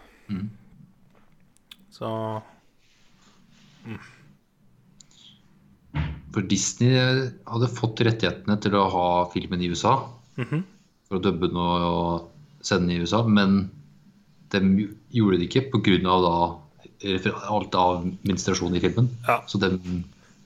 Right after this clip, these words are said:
Speaker 2: Jeg har lest mye om Disney siste tida.
Speaker 1: Mm.
Speaker 2: Eh, jeg har ikke notert meg noe, men jeg, jeg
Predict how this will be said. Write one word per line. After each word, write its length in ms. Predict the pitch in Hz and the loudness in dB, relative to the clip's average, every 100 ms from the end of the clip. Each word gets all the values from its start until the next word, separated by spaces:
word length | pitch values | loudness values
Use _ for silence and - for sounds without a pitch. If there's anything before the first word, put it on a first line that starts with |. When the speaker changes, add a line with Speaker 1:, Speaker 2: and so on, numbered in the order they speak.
| - | 6
Speaker 2:
Jeg 80 | 131 | 6
har 60 | |
lest 320 | 139 143 - 170 | 8 4 0 -2
mye 340 | 170 165 123 117 | 2 2 2 -2
om 120 | 127 | -2
Disney 560 | 117 - 123 113 113 110 | -2 -4 -4 -2 -2 -2
siste 300 | 113 107 110 | -4 -6 -2
tida. 320 | 113 123 139 - - _ _ - | 2 2 2 -2 -18 _ _ 4
Speaker 1:
Mm. 340 | 110 95 - | 4 4 -2
Speaker 2:
Eh, 640 | 120 113 113 110 110 110 113 - _ _ _ _ _ _ - | -4 0 0 2 0 0 -4 -8 _ _ _ _ _ _ -12
jeg 100 | - | -4
har 100 | 120 | -2
ikke 280 | 135 135 127 | 0 0 0
notert 580 | 131 135 - 104 - 120 | -2 -4 -4 -2 -2 -2
meg 100 | 127 | 0
noe, 180 | 139 | 0
men 380 | 135 139 135 127 - - - - _ _ _ _ - - | 0 0 0 -2 -10 -20 -20 -20 _ _ _ _ -20 -20
jeg, 220 | - - | -20 -8
jeg 500 | 147 147 - - - | -6 -6 -10 -20 -20